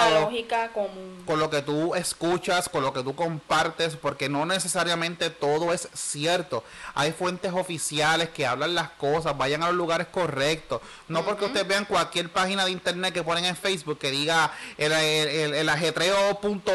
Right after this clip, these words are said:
Speaker 1: R T W X Y y buscas una información y dicen algo ahí, es correcto. No, gente. Tenemos que tener mesura, tenemos que tener sentido común. O sea, no, no todo lo que vemos en las redes sociales es cierto y no podemos compartirlo,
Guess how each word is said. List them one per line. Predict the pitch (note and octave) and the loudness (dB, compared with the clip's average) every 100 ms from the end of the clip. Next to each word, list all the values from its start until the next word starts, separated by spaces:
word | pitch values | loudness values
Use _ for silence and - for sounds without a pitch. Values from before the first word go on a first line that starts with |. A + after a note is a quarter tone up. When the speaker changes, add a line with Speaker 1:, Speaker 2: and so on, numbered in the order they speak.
| F#3 | 4
Speaker 1:
R | F#3 F#3+ | 4 2
T | F#3 F#3 F#3 F#3 F#3 F3+ | 2 -2 0 2 4 4
W | E3+ F3 F3+ | 4 4 2
X | F#3 | 2
Y | F#3 F3+ F#3+ E3+ C3+ - - E3 | 0 2 2 2 0 -8 -12 -4
y | D#3 | -2
buscas | E3+ G#3 | 0 0
una | F#3+ G3 | 0 0
información | G3+ F#3+ F#3 F#3+ | -2 -2 -2 -2
y | D#3+ | -2
dicen | D#3+ G3 F3+ | -4 -2 -2
algo | F#3 F3+ | 0 2
ahí, | F#3+ E3 - - - | 4 2 -2 -12 -6
es | D#3 - | -4 -4
correcto. | - F#3+ E3+ F#3 - C3 | 0 0 0 -2 -2 -4
No, | B2 C3 | -2 -2
gente. | D3 D3+ E3 B2+ G#2+ - - - | 0 -2 -4 -8 -10 -14 -20 -14
Tenemos | - C3 D3 | -8 -6 -4
que | - | -4
tener | F3+ F3 F3+ | -2 -2 -2
mesura, | F3+ C#3+ D#3+ E3+ F3 E3+ | -2 -2 0 2 2 2
tenemos | C#3 D3 D3+ | 0 -2 -4
que | E3 | -4
tener | E3 E3+ | -4 -4
sentido | F#3+ D#3+ D#3+ D3 E3 | -4 -4 -2 0 2
común. | F3+ C#3+ D3+ C3 - - - C3+ | 0 0 -2 -4 -10 -20 -8 -4
O | |
sea, | - C#3+ B2 - | 0 0 0 -2
no, | C3+ C3+ D3+ F3+ E3 | -6 0 2 2 2
no | D#3+ D#3 G3 | 0 0 0
todo | - - G3+ G#3 | 0 2 4 4
lo | G#3 | 2
que | G3 | 2
vemos | E3+ F#3+ G3+ | 0 0 -2
en | F3 | 0
las | D3+ | 0
redes | C#3+ E3+ G3 | 2 2 2
sociales | G#3 G3 G#3+ G#3+ F3 - | 0 -2 0 2 0 -2
es | E3+ F3 | -6 -4
cierto | G3+ - E3 | -2 -2 -2
y | |
no | D#3 D3+ | -4 0
podemos | E3+ F3 G3 G3 | 0 0 0 -2
compartirlo, | - E3+ D#3+ D#3 D3+ D#3+ A#3+ E3+ D3+ | -2 -4 0 0 0 0 0 0 0